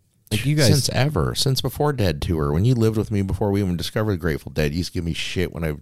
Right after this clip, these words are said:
Speaker 2: chop up meat.
Speaker 1: Yeah, that's true. I, I've always had a weird trip about it, and,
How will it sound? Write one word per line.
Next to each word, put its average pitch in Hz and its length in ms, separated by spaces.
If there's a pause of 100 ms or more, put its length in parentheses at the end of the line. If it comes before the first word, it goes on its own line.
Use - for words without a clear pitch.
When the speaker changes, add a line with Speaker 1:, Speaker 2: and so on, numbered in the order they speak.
(140)
Speaker 2:
chop - 340
up 85 200
meat. 90 300
Speaker 1:
Yeah, 120 160
that's 117 260
true. 95 260 (220)
I, 131 180
I've 135 300
always 135 300
had 113 140
a 107 40
weird 101 460 (160)
trip 101 320
about 80 300
it, 76 140
and, 98 300